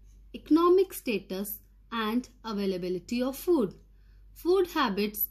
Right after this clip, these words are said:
affect people's food choice. For example, if you prefer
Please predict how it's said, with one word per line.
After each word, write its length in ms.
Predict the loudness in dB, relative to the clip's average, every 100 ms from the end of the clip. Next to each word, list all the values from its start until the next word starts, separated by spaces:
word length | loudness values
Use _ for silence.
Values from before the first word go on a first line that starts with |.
| -6
affect 520 | -8 -4 -6 -6 -14 _ _ _
people's 540 | -2 0 0 0 -2 -4
food 480 | -10 -6 -4 -6 -6
choice. 560 | -2 -2 -2 -6 -12 -18 -20 -20 -10
For 140 | -4
example, 680 | -4 -4 -4 -4 -4 -4 -4 -6 _ _ -8
if 220 | -2 0 0
you 200 | -2 -2
prefer 540 | -4 -4 -6 -6 -6